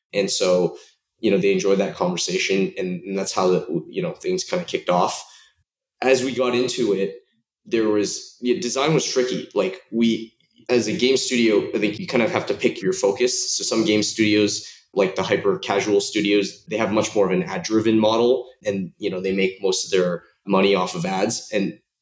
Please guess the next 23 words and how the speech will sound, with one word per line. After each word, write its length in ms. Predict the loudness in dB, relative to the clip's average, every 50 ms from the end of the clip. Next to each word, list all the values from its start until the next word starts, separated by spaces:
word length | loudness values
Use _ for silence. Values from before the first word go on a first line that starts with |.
| _ _ _ _
you 120 | -4 -2
know, 60 | -2
it's 140 | -2 -2 -4
a 40 | -4
totally 300 | -2 0 2 4 4 4
different 460 | 2 2 0 0 0 0 0 -2 -6 -14 -20 -20 -20 -20 _ _ -4
play 280 | 0 2 4 4 4 4
there 260 | 2 2 2 2 2
where 400 | 2 4 4 4 4 2 0 -2
you're 140 | -2 -2 -2
focused 420 | 0 2 0 0 0 -2 -4 -4 -2
on 120 | -2 -4
acquiring 440 | -4 -4 -4 -2 -2 0 0 0 0
a 40 | 0
lot 260 | 2 2 2 2 0
of 80 | 0
users 580 | 0 0 -2 -2 -2 0 0 0 -2 -2 -6 -10
at 100 | -16 -18
the 60 | -16
top 240 | -10 -6 -6 -6 -6
of 60 | -6
the 80 | -10 -6
funnel 520 | -2 0 2 4 4 4 2 2 0 -6